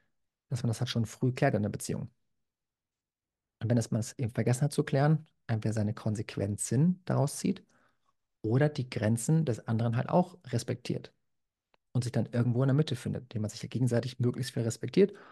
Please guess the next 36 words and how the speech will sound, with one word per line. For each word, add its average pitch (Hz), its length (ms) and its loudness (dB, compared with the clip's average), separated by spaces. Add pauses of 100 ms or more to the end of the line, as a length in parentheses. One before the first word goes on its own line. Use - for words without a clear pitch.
(140)
und 123 120 -2
guckt, 160 260 0
wo 123 200 0
können 131 180 0
wir 117 140 0
beide 110 260 -2
zusammenkommen 151 600 0 (420)
und 120 100 -2
das 117 160 0
hier - 320 0 (680)
oder 104 120 -2
die 101 140 -8
Beziehung - 400 0
auf - 160 -8
Augenhöhe 110 680 0
führen - 280 -4
zu - 100 -12
können. - 220 -10 (400)
Und 139 120 4
deswegen 151 460 6 (320)
ist - 220 -2
auch 127 240 0
das 120 160 -4
Grenzen 143 380 2
setzen 113 340 0
ein 123 120 -2
Teil 127 280 2
der 127 100 4
Selbstliebe 110 680 2 (420)
oder 113 160 2
beziehungsweise 110 260 0
dieser, 110 240 -4
der 110 120 -2
Sonderaspekt, 131 680 0 (140)
und 107 160 -2
zwar 117 340 0